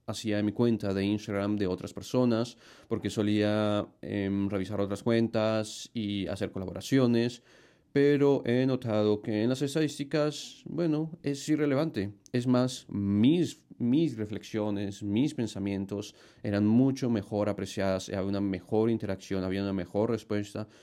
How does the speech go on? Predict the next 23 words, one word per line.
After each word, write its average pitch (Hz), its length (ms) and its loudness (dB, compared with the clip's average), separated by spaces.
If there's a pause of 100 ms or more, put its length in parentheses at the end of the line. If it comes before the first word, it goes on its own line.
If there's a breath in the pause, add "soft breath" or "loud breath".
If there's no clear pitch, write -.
(140 loud breath)
Entonces, 143 720 0 (100)
por 147 140 2
eso 156 480 0
he 113 100 2
decidido 113 640 0 (120)
enfocarme 123 480 -2
simplemente 110 600 -4
en 113 180 0
aquellas 113 320 -2
frases 113 440 -6 (100)
que 104 100 -18
sean 101 260 -2
mías, 107 380 0
en 104 80 -8
aquellas 101 240 -2
reflexiones 101 420 -4
que - 80 -10
sean 95 180 -6
mías 101 280 -4
y 120 60 -6
publicar - 340 -12
mucho 92 240 -6
más. 123 340 -2